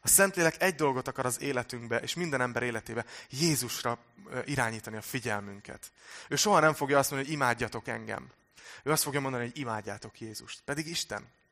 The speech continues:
De ez a szolgálata. És nézzétek, miután Jézus ezt tanítja a tanítványoknak, és erről beszél velük, elmegy a keresztre.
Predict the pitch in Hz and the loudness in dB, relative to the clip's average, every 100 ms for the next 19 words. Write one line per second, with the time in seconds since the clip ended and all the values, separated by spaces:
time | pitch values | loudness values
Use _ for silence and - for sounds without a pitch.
0 | _ _ - 135 156 139 - 135 117 107 | _ _ -6 -2 0 0 0 0 0 0
1 | 107 - - - _ _ _ _ _ _ | -2 -6 -14 -16 _ _ _ _ _ _
2 | _ _ _ _ - - - - - - | _ _ _ _ -18 -16 -14 -14 -16 -20
3 | - - 160 170 180 - 120 - - _ | -2 2 4 8 6 6 0 -2 -20 _
4 | _ _ _ _ _ _ _ _ _ _ | _ _ _ _ _ _ _ _ _ _
5 | - _ 143 143 156 143 156 170 139 147 | -20 _ 0 4 6 6 6 6 6 4
6 | 135 - - - 127 127 - 143 127 127 | 4 2 -2 2 2 2 -2 0 2 0
7 | 120 - 113 113 - 123 - - 117 - | 0 0 0 -2 -6 -8 -10 -12 -8 -2
8 | 127 120 113 123 - 110 104 107 110 - | 0 0 0 2 2 0 -2 -4 -8 -14
9 | _ _ _ _ _ _ - 123 110 104 | _ _ _ _ _ _ -4 -2 -2 -10
10 | - 107 95 - - 113 | -10 -10 -6 -8 -8 -16